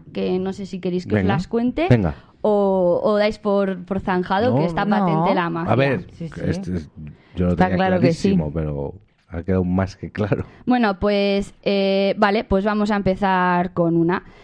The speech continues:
Speaker 1: Eh, Sinatra, pues, aparte de empezar a cantar en bodas de mafiosos,
Speaker 2: Ujú.
Speaker 1: o, eh, aparte de que los mafiosos le ayudaran a darse publicidad en sus bodas,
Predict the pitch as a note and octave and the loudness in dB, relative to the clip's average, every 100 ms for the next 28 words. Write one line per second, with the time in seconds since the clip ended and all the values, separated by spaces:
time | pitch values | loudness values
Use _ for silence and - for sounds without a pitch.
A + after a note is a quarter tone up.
0 | - _ - G#3+ G3 G3 F#3+ F#3 F3+ F3+ | -20 _ -4 -2 0 0 0 2 2 2
1 | F3+ F3+ F3+ G3+ G3 A3+ A#3 D4+ A3 F3+ | 4 2 0 0 2 2 2 -2 0 -4
2 | - - F#3 F#3+ F#3+ G#3+ G#3+ G3 G3 G#3 | -4 -4 -2 -2 -2 -2 -2 -2 -2 -2
3 | G3+ F#3+ F#3+ G#3 F#3+ F#3 G3+ G3 F#3 A3 | -2 -2 -2 -2 -2 0 0 0 -2 -2
4 | A3+ G#3 A3 G#3+ F3+ A3+ _ - A2 G2+ | -2 0 0 0 -2 -6 _ -6 -2 0
5 | A2+ G3+ _ _ - _ _ - G3 F#3 | -2 -6 _ _ -20 _ _ -6 -2 -2
6 | - _ _ - F#3+ F3 F#3 G3 A3 B3+ | -4 _ _ -6 -2 0 -2 0 0 0
7 | G#3+ G3+ G3 F#3+ F#3 F3+ A#3+ A3 F3 F3 | 0 0 -2 -2 -4 0 0 2 -2 -2
8 | F#3+ G3 F3+ F#3+ A3+ G#3 F#3 F#3+ G#3 - | 0 0 2 2 2 0 0 -2 -2 -6
9 | - A3 G#3 G3+ G#3 G#3 G#3+ G3+ C4 B3+ | -4 -2 0 0 0 0 0 0 -2 0
10 | A#3+ A3 B3 G#3+ G#3+ | -4 0 0 2 -2